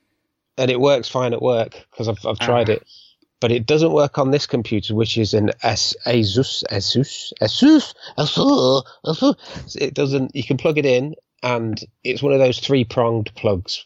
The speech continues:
Speaker 1: So you've got the audio, the video, in and out. You know, the three and a half mil jack.
Speaker 2: You mean
Speaker 1: Not a
Speaker 2: the
Speaker 1: three,
Speaker 2: audio
Speaker 1: not a
Speaker 2: and the, and the, it's a mic as well as
Speaker 1: Yeah,
Speaker 2: headphones.
Speaker 1: sorry.
Speaker 2: Yeah, left and right s-, on the mic, on the headphones and the mic as well.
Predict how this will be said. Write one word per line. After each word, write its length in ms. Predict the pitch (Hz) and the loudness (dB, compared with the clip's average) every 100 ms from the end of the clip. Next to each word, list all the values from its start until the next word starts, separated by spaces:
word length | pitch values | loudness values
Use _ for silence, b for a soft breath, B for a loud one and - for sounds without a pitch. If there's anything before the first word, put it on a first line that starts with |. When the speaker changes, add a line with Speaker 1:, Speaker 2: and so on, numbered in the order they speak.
| - | -12
Speaker 1:
So 160 | - | 0
you've 200 | 107 101 | 2 2
got 200 | 98 107 | 0 0
the 160 | 104 104 | 2 4
audio, 400 | 110 104 101 98 | 4 4 4 4
the 100 | 95 | 2
video, 400 | 92 98 98 95 | 2 4 4 4
in 200 | 98 95 | 2 2
and 100 | 92 | 2
out. 280 | 92 90 - - _ b b b b - | 2 2 0 -6 _ b b b b 0
You 80 | |
know, 100 | 101 | 2
the 80 | 95 | 2
three 200 | - 113 | 4 4
and 80 | 104 | 4
a 40 | |
half 140 | 101 92 | 2 2
mil 160 | 98 | 2
jack. 440 | 87 95 - - _ _ _ | 4 2 0 -8 _ _ _
Speaker 2:
You 80 | - | 2
mean 160 | 277 | 4
Speaker 1:
Not 140 | 254 247 | 4 4
a 20 | |
Speaker 2:
the 100 | 139 | 6
Speaker 1:
three, 140 | 147 | 6
Speaker 2:
audio 220 | 139 139 131 | 4 4 2
Speaker 1:
not 100 | 139 | 0
a 40 | - - | -4 -8
Speaker 2:
and 140 | 120 | -4
the, 200 | 120 110 - | -2 -4 -4
and 180 | 120 120 | 0 2
the, 260 | 117 117 113 _ _ - - | 2 0 -4 _ _ -20 -10
it's 220 | 139 - | -8 -2
a 60 | 135 | 0
mic 520 | 131 147 127 - - | 2 2 0 -6 -10
as 120 | 117 | -8
well 200 | 117 123 | -4 -2
as 440 | 123 120 113 - - _ _ _ _ | 0 0 -2 -10 -16 _ _ _ _
Speaker 1:
Yeah, 80 | 92 | -6
Speaker 2:
headphones. 420 | 87 - 87 - | -6 -4 -4 -2
Speaker 1:
sorry. 120 | - 110 | -2 -2
Speaker 2:
Yeah, 120 | 110 | -2
left 220 | 127 135 | -4 -2
and 100 | 135 | -2
right 120 | 127 | -2
s-, 280 | 123 - - _ _ _ _ _ _ _ | -4 -12 -12 _ _ _ _ _ _ _
on 100 | 135 | -4
the 60 | 123 | 0
mic, 240 | 120 117 | 0 0
on 200 | 139 123 | -4 -4
the 80 | 120 | -4
headphones 400 | 123 117 113 113 | -4 -6 -4 -4
and 180 | 117 117 | -2 -2
the 40 | |
mic 220 | 113 113 113 | -2 -4 -6
as 120 | 113 | -4
well. 320 | 113 104 - | -4 -4 -10